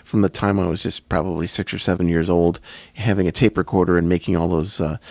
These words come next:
fun little recordings with the tape recorder all the way up until, uh, like, the late, late nineties. They were making the same types of cassettes, uh,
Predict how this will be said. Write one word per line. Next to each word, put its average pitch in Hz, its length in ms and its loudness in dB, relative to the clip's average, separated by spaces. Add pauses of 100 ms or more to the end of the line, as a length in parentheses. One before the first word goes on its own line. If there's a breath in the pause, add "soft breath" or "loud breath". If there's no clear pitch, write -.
(240 loud breath)
fun 98 280 2
little 90 160 4
recordings 87 560 2
with 80 100 -6
the 92 80 -8
tape 104 220 0
recorder 87 440 -2 (320 loud breath)
all 170 200 2
the 120 80 6
way 107 100 8
up 98 140 0
until, 92 480 2
uh, 82 220 -4 (100)
like, 92 160 -6
the 92 100 -4
late, 98 440 -2 (200)
late 98 240 -2
nineties. 85 640 -2 (460 loud breath)
They 104 80 6
were 98 140 2
making 98 280 2
the 80 80 0
same 95 280 -4
types - 320 -2
of 87 100 -4
cassettes, - 640 -6
uh, 82 280 -4